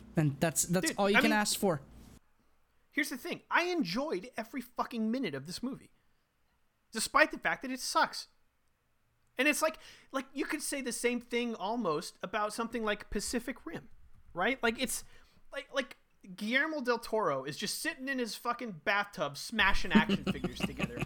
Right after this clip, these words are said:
Speaker 2: and somebody's filming it. And that's what Pacific Rim is. And it's not an Oscar quality movie.
Speaker 1: No, but it's a lot of fun.
Speaker 2: Like, I, but it's, it's a fucking blast. And that's kind of what Virus is like. It's not as good as Pacific Rim,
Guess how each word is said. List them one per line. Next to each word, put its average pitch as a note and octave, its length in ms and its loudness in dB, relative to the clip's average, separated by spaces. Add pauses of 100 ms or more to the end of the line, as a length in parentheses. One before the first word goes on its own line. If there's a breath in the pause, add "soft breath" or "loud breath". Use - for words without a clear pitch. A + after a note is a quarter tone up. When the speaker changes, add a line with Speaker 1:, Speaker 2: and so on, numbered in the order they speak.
(260 loud breath)
Speaker 2:
and F#3 120 0
somebody's G3+ 480 4
filming E3 380 0
it. A#2 160 -14
And G3+ 140 0
that's B3 180 2
what C4 160 -4
Pacific B3 460 -6
Rim D#4+ 180 -8
is. A#2+ 160 -12 (220 loud breath)
And D4 120 2
it's E4 200 -4
not D#4 360 0
an A3+ 140 -2
Oscar G#3 340 2
quality G3 460 2
movie. F#3+ 240 -2
Speaker 1:
No, G3 160 8
but F3 120 4
it's F3 100 4
a F3 40 6
lot D#3+ 220 4
of D3+ 80 -2
fun. C3 220 2
Speaker 2:
Like, F#2+ 180 -2
I, - 120 2 (840)
but D4 120 0
it's, C#4+ 140 -2
it's D4+ 200 -2
a F4 60 -6
fucking E4+ 400 0
blast. F4 480 -2 (260 loud breath)
And C4 80 -2
that's D4 160 -4
kind E4+ 320 0
of B3+ 140 -2
what F#3 140 -4
Virus C#3 380 0
is A#2+ 140 -14
like. F#2 180 -14
It's G#3 160 2
not B3 200 8
as F3 100 2
good D#3+ 160 2
as C3+ 80 -4
Pacific - 500 -8
Rim, A#2+ 120 -14